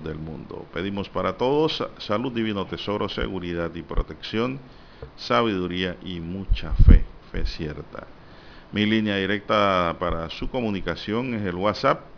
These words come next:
doble seis catorce catorce cuarenta y cinco. Ahí me pueden escribir al WhatsApp, doble seis catorce catorce cuarenta y cinco. Don César está en el Twitter.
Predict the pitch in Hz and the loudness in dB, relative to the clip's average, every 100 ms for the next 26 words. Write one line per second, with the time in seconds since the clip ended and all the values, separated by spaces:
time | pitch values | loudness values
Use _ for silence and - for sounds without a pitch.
0 | - - - - - - - 127 143 117 | -20 -16 -10 -10 -12 -18 -4 -2 2 0
1 | - 117 123 - 92 92 104 98 95 82 | 2 0 -2 -2 -4 -2 -4 -2 -2 -2
2 | 95 - 92 85 90 87 104 - 160 165 | -2 -4 -4 -2 -2 -2 -4 -4 -6 -4
3 | 110 90 85 80 82 82 85 - 104 123 | -2 -2 -4 -4 -4 -4 -6 -6 -2 0
4 | 156 147 98 85 85 107 - 120 139 - | -2 -2 -4 -4 0 0 2 0 0 -2
5 | - - - - - 92 147 143 104 - | -20 -20 -20 -20 -6 4 4 4 -2 0
6 | 110 113 - - 85 98 95 - 82 78 | 0 0 -4 -2 -2 0 -2 -2 -2 -2
7 | 87 82 85 82 80 78 78 120 143 - | -2 -4 -2 -2 -2 -4 -6 -6 -6 -4
8 | 135 95 82 78 78 80 78 98 95 87 | -2 0 0 -2 -4 -4 -4 -4 0 -2
9 | 80 90 92 101 95 123 135 139 | -2 -2 -2 -2 0 -2 2 2